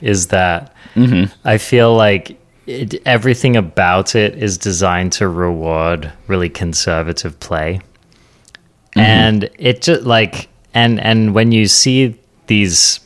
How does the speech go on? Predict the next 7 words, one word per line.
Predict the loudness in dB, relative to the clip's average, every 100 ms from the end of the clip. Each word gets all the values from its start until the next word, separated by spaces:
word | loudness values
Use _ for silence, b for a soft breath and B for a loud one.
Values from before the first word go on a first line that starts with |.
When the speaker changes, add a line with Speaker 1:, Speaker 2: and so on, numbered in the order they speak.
| _
Speaker 1:
professional | -2 -2 0 0 0 -4 -4
tournaments, | -2 0 2 0 -4 -6 -4
like | -2 -4 -4
the | -4
Invitationals | -2 -4 -4 -4 -6 -6 -4 -6 -8
and | -8
stuff, | -6 -2 -4 -4 -12